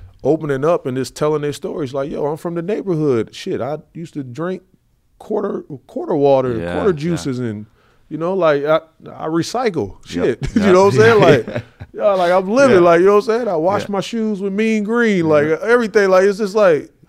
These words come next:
Speaker 2: Yeah.
Speaker 1: I'm a, I'm a rounded away dude, and I got, I got blessed.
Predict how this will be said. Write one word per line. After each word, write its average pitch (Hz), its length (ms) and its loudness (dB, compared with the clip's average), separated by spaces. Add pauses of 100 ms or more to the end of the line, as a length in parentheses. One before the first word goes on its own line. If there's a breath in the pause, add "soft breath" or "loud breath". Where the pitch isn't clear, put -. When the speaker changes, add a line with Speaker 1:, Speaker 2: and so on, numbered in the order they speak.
(180)
Speaker 2:
Yeah. 110 360 -4
Speaker 1:
I'm 196 200 -6
a, 196 180 -2
I'm 175 120 -6
a 170 60 2
rounded 175 360 2
away 175 260 0
dude, 165 460 0
and 131 180 -6
I 135 60 0
got, 135 340 0
I 131 80 -2
got 131 240 0
blessed. 139 400 -2